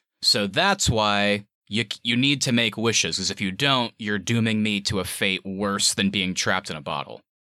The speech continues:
Well, I heard that and I was like, "Okay, that makes sense why they told that story." And I liked that short story. So the fact that it had, like, a message and a meaning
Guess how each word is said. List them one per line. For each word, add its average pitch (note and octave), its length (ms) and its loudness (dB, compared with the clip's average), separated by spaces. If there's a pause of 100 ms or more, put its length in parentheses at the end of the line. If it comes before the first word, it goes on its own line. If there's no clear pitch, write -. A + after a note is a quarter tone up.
(280)
Well, D#3+ 360 2
I C#3 120 0
heard F#3 340 2
that C#3 220 2
and A#2+ 80 -2
I A#2+ 60 2
was A#2 100 2
like, A2+ 220 -2
"Okay, C3+ 440 0
that B2+ 180 -2
makes D3 260 0
sense B2 500 2
why A#2+ 120 2
they A2 120 2
told G#2 520 0
that F#2 200 -2
story." C#2+ 480 -6
And A#2 120 -2
I C#3 80 2
liked G3 260 0
that G2+ 180 -2
short F#2+ 280 -2
story. E2+ 280 -2
So - 120 -2
the G#2 80 0
fact C3 180 -2
that B2+ 100 -2
it G#2+ 120 -2
had, A2 240 0
like, G2+ 120 -6
a G2+ 60 -4
message G#2+ 420 0
and F#2+ 120 0
a F#2 40 -2
meaning G2 520 -2